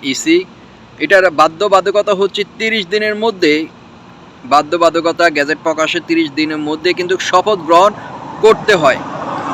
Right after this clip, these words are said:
তা না হলে মেয়াদ শেষ হয়ে যায়। এর মধ্যে মঙ্গলবারে ইশরাকের মেয়র হিসাবে শপথ গ্রহণের দিন শেষ হয়ে যায়, যে মেয়াদ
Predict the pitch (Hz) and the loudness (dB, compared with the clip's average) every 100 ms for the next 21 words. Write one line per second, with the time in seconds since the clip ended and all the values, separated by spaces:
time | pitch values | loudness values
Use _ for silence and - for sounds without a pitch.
0 | - 214 247 247 240 226 196 208 190 - | 0 2 4 4 4 2 2 2 2 2
1 | 185 180 185 175 151 117 - - - 202 | 2 2 2 2 2 0 -4 -8 0 4
2 | 254 247 196 170 170 - - - - 151 | 4 2 0 0 -2 -4 -14 -16 -8 -4
3 | 214 226 220 196 165 160 175 - - - | 0 2 4 4 4 2 -2 -8 -18 -18
4 | - - - - - - - - 165 202 | -18 -20 -20 -20 -20 -20 -10 0 2 4
5 | 196 214 185 156 190 185 190 202 196 196 | 2 0 0 2 2 2 0 0 0 2
6 | 180 165 196 165 170 170 165 160 160 - | 2 2 0 0 2 2 2 -2 -4 -14
7 | 131 156 151 - 151 147 151 139 135 101 | -4 -2 0 0 0 0 -2 -2 -2 -2
8 | - - - 143 143 139 139 | -8 -20 -8 -4 -4 -2 -4